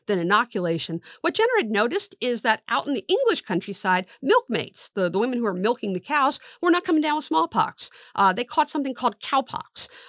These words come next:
Uh, cowpox, like measles, like chickenpox, is related to smallpox. And if you catch one, you don't catch the other. And so what Jenner was using, quite simply,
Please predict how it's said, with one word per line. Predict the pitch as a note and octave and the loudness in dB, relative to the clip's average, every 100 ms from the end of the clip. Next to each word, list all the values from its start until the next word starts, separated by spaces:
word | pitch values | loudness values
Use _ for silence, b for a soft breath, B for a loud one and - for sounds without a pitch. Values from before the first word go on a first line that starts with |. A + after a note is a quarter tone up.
| - | -2
Uh, | F#3+ E3+ E3 D#3+ - _ _ _ G#3 | 0 2 0 -2 -6 _ _ _ -4
cowpox, | G#3 G3+ B3 C4+ - - | -4 0 0 0 -2 -6
like | F#3+ F#3+ | -2 -2
measles, | G3 F#3 F#3 F#3+ F#3 G3+ - | -2 -2 -2 -4 -6 -8 -8
like | F3+ E3 | -8 -6
chickenpox, | D#4+ C#4+ B3 F#3 F3+ - | -6 -6 -2 -2 -2 -4
is | A#3 | -2
related | G3+ G3+ G3 A#3+ A3 | -2 0 0 0 -2
to | F3 | -6
smallpox. | - F#3+ F3+ G3 F#3 - B | -2 0 2 2 2 -2 B
And | - | -6
if | A#3+ | -4
you | C4+ | -2
catch | C#4 A#3+ | -4 -4
one, | G#3 F#3+ | -2 0
you | F3+ | 0
don't | D#3+ | -2
catch | - D#3+ - | -6 -10 -8
the | F3+ F3 | -4 0
other. | F3 F3 - B - | 0 -2 -10 B -8
And | A#3 | -4
so | C#4+ | 0
what | B3+ | 0
Jenner | - G#3 F#3 | 0 -2 0
was | E3+ E3 | 0 -2
using, | G#3 C#4 B3+ - | -4 -4 -2 -4
quite | F#3+ D#3+ D#3 | -2 -2 -2
simply, | - C4 A#3 E3+ | -2 -2 0 -2